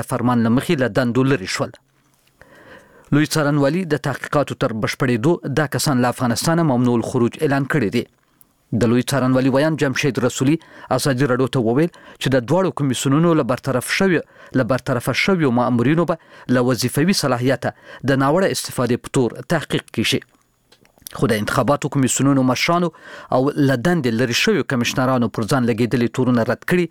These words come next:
او ادعا یې کړې چې د ملي یووالي حکومت چارواکي د هغوی د برطرفه کولو صلاحیت نه لري. د امریکا ولسمشر ډانلډ ټرمپ پرون رسماً د بیړني حالت د نفاذ سند لاسلیک کړ.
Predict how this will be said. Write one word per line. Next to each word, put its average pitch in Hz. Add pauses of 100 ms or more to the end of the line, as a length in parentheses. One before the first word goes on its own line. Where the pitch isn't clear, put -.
(260)
او 123
ادعا 127
یې 143
کړې 110 (280)
چې 139
د 123
ملي 170
یووالي 123
حکومت -
چارواکي 135 (320)
د 117
هغوی 151
د 113
برطرفه 117
کولو 117 (220)
صلاحیت 139
نه 110
لري. 107 (2250)
د 147 (100)
امریکا 165
ولسمشر 185
ډانلډ 139
ټرمپ 170 (180)
پرون 156 (220)
رسماً 175 (140)
د 131
بیړني 127
حالت 120
د 110
نفاذ 139 (640)
سند 151
لاسلیک 107 (100)
کړ. 123